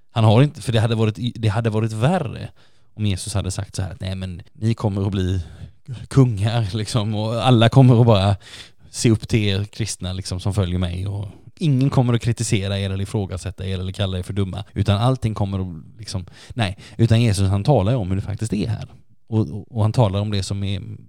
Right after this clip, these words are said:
jag tror många kristna idag kan känna igen sig också, på något sätt.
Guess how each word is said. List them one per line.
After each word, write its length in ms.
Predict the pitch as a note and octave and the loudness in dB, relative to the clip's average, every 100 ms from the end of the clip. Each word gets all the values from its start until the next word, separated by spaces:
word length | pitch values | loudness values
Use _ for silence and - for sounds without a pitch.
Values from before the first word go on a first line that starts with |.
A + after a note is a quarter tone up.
| - - | -20 -8
jag 100 | A2+ | 0
tror 260 | A2 F#2 - | 0 0 2
många 300 | A#2+ G2+ - | 2 4 2
kristna 300 | F3 - G2+ | 0 0 -2
idag 180 | F#2 - | -2 -6
kan 120 | G#2 | -6
känna 220 | G#2 F#2+ | -4 -2
igen 200 | F#2 G2 | -4 -4
sig 260 | - F3+ - | 0 0 0
också, 280 | - - - - - | -6 -8 -10 -20 -2
på 100 | A#2+ | 4
något 360 | A#2 G#2+ D#3 - | 6 6 4 2
sätt. 280 | B2+ - | -4 -4